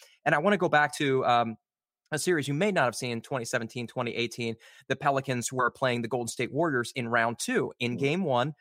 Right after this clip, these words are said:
Speaker 1: the Warriors had thirty-two foul, uh, shots to just eleven for the Pelicans. In game two, a game that the Pelicans lost by just five points, it was twenty-seven to nine. In game three, twenty-six to twelve. That's when Alvin Gentry finally said something and got fined.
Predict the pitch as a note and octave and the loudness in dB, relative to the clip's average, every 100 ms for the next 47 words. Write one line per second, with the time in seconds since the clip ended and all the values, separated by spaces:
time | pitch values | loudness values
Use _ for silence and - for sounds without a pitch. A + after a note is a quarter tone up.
0 | _ A#2+ C3+ E3+ E3+ D3+ C3+ _ G3 A#3 | _ -2 0 2 0 0 -2 _ 2 2
1 | C4 - G3+ G3 - D#3+ D#3 D3+ - C3 | 0 -4 -4 -4 2 4 6 4 2 4
2 | A#2+ - B2 A#2 - - C3+ C#3 - B2+ | 2 4 4 4 0 -10 -6 -6 -4 -2
3 | C3 B2 A2 A#2 A2 A2+ G#2+ G#2 - _ | 0 0 -4 -10 -4 -4 -4 -14 -20 _
4 | - C3 D3 E3 D#3+ G3 D3+ - A#2 C3+ | -6 -2 0 -2 -2 0 0 0 -2 -2
5 | C#3 C3+ B2 C#3+ C#3 C3 B2+ B2 C3 A#2 | 0 -2 -2 -4 -4 -4 2 2 4 0
6 | A2+ A2+ - B2 D3+ F3+ - E3 - - | 0 -8 -4 0 2 0 -2 -6 -6 -8
7 | - - - C3 - - F3 F#3+ G3+ F#3+ | -12 -20 -8 -6 -6 -6 -2 0 0 -2
8 | E3+ D#3+ C#3 C3+ B2 A2 _ _ B2+ B2 | -2 -2 0 2 0 -2 _ _ -4 0
9 | C#3+ C#3+ C#3+ F#3+ A3+ B2 _ - - C3+ | 2 2 -2 -4 -4 -4 _ -16 -2 0
10 | C#3 - F3 - E3 - G#3 E3 F#2+ _ | 2 0 -4 -4 -8 -2 0 2 0 _
11 | - B2+ C3+ D#3 D3 C#3+ C3+ B2+ B2 C3+ | 0 2 2 2 2 2 2 2 2 0
12 | D3 C3+ B2+ B2 C#3 C#3+ - B2 C3 A#2+ | 0 2 2 4 0 -2 -2 -2 0 -2
13 | C#3 B2+ - B2+ - - E3+ - | -2 -2 -2 -2 0 2 2 2